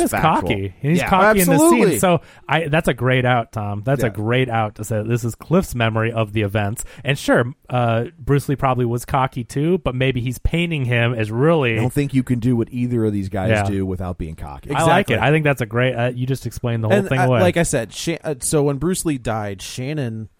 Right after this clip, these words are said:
Speaker 3: was a baby.
Speaker 2: Was young, yeah.
Speaker 3: W-, I mean, not, like, young, like, a, maybe an infant,
Speaker 2: Yeah.
Speaker 3: because Brandon was, uh, I mean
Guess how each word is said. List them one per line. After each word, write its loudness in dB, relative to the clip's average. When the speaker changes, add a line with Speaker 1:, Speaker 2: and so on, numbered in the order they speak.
Speaker 3:
was -12
a -12
baby. -14
Speaker 2:
Was -8
young, -6
yeah. -6
Speaker 3:
W-, -8
I -6
mean, -2
not, -6
like, -12
young, -6
like, -12
a, -12
maybe -8
an -12
infant, -10
Speaker 2:
Yeah. -12
Speaker 3:
because -6
Brandon -6
was, -8
uh, -18
I -18
mean -16